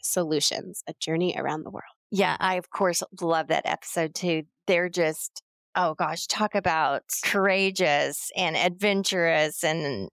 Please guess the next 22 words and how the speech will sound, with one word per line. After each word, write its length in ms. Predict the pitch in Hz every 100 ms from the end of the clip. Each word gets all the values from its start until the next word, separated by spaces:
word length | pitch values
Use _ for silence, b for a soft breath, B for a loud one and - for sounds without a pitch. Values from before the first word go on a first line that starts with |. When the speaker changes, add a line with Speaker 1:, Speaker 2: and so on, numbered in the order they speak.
| _
Speaker 2:
oh, 200 | 214 202
my 220 | 190 170
gosh, 380 | 170 156 160 -
they 480 | 185 165 165 160 156 - -
gave 180 | 185 180
up 140 | 185
their 140 | 175
big 220 | 170 180 175
careers 600 | 185 170 165 160 175 165
and 100 | 160
decided 480 | 202 165 156 160
they 140 | 160 156
were 160 | 156
gonna 320 | 170 160 156 156 _
sail 460 | - - 196 180 175
around 300 | 165 160 160
the 100 | 165
world. 560 | 160 151 160 156 156 156 _ _ -
And 640 | 151 143 147 147 156 170 - _ _ _
they're 320 | 170 202 196
doing 340 | 220 220 403 254
it. 240 | 240 -